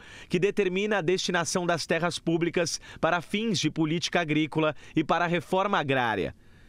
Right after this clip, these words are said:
Uma ação direta de inconstitucionalidade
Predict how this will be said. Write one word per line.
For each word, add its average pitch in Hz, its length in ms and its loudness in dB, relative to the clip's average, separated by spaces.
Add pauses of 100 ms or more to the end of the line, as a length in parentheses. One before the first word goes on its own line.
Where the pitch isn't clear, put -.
(100)
Uma 139 220 2
ação 156 260 0
direta 143 540 0
de 127 180 0
inconstitucionalidade 156 1400 0